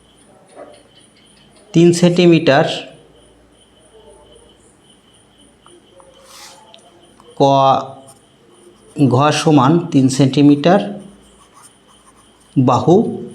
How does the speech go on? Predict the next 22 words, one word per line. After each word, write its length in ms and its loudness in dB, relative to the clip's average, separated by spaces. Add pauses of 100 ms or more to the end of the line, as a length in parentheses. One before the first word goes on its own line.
(540)
লই। 280 2 (1160)
এবার 260 2
আমাদের 260 0 (180)
অপর 240 0
দুই 160 2
বাহু 220 0
অঙ্কন 280 -2
করার 200 0
জন্য 200 0
আমাদের 220 -2
কি 80 0 (100)
করতে 280 0
হবে? 160 0 (480)
কম্পাসের 520 -2
কাঁটা 260 -2 (260)
এই, 100 0 (680)
উম, 200 -2 (500)
ঘ 20 -4 (200)
বিন্দুতে 380 2 (140)
বসিয়ে 400 2 (580)
এই 100 2 (640)
চার 140 -2